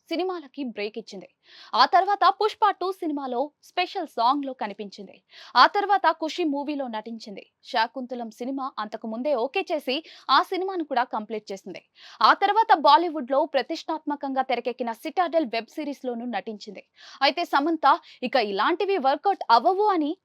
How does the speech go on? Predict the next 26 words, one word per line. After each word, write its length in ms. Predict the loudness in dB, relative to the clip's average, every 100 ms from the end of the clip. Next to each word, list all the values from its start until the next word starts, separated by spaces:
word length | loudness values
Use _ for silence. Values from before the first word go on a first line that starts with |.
| _
సమంతలోని 680 | -4 -4 -6 -8 -8 -10 -6
కొత్త 240 | -6 -2 -2 -2
యాంగిల్ 360 | -2 -2 -2 0
బయట 220 | 0 -2 -4
పెట్టాలని 520 | 0 2 2 0 -2 -6 -16 _
తాజాగా 520 | 10 10 6 2 4 4 2 _
ప్రొడ్యూసర్‌గా 680 | 4 4 2 -2 -4 -2
మారింది. 360 | 0 -2 -2 -10 -18 _
సమంత 380 | -4 -2 -6 -8
ప్రొడ్యూస్ 460 | -4 -4 -2 -6 -6
చేసిన 260 | -8 -6 -6
మూవీ 340 | -4 -4 -4 -6
శుభం. 320 | _ -6 -4 -10 _ _ -20 -4
ఈ 120 | 6 6
సినిమా 320 | 6 2 4 4
రీసెంట్‌గా 480 | 4 0 0 -4 -2
రిలీజ్ 300 | -2 -4 -6
అయింది. 220 | -8 -10 -20 _
ఈ 100 | -8
సినిమాకి 440 | -8 -6 -8 -6 -6
వస్తున్న 320 | -6 -6 -8 -2
పాజిటివ్ 420 | 0 0 -2 -8 4
టాక్ 240 | 4 4 _
సమంత 380 | -2 -2 -4 -6
ఫ్యాన్స్ 380 | 2 2 2 -2
కి 120 | -6